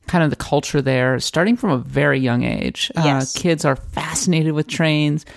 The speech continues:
Speaker 1: If you're in Japan, like, there are lots of video games and books about trains. Trains just kinda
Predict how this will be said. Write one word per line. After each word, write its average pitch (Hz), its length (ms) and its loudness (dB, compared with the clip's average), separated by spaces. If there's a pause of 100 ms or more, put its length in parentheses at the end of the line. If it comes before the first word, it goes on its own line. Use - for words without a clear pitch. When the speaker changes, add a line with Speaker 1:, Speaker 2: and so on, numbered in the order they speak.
(140)
Speaker 1:
If - 80 -10
you're 156 80 2
in 156 80 2
Japan, 156 500 0
like, 135 160 0
there 139 80 -2
are 135 60 0
lots 131 280 -2
of 135 100 -4
video 156 300 0
games 160 440 0
and 127 220 -6
books - 520 -2 (140)
about 147 320 0
trains. 143 480 2
Trains 214 400 0
just 185 220 -2
kinda 185 200 2